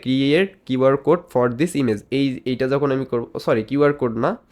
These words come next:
আমি এটাকে কিউআর কোডে নিব না। আমি এইটাকে কি করব? উম, আমি এইটাকে, উম, ধরেন, আহ, আমি এই যে search, আহ, with Google Lens, এইটাতে ক্লিক করে ওকে করে দিব। এবার পুরো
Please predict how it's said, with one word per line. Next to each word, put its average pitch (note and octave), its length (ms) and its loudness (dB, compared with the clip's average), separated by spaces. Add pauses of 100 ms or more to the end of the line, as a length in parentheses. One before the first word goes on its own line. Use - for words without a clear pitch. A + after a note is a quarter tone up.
(420)
আমি A2+ 160 -6
এটাকে A#2+ 200 -4
কিউআর B2 360 -2
কোডে A#2+ 200 -2
নিব A2 220 0
না। A#2 120 0
আমি A#2+ 340 -2
এইটাকে B2+ 320 -4
কি C#3 100 -6
করব? C#3+ 500 2 (720)
উম, A#2+ 520 -2
আমি A#2+ 260 0
এইটাকে, C3 560 -2
উম, D3 600 -10
ধরেন, C3+ 460 0 (840)
আহ, A2 240 -2
আমি C#3+ 140 6
এই D3+ 60 4
যে D#3 60 2
search, E3 580 2
আহ, A#2+ 240 2
with D3 220 2
Google C3 360 6
Lens, G#2+ 240 -2
এইটাতে C#3+ 300 -2
ক্লিক C#3+ 240 -6
করে E3+ 140 0
ওকে C3 220 0
করে G#2+ 180 -6
দিব। G2+ 200 -10 (560)
এবার D3+ 260 2
পুরো D3 340 -2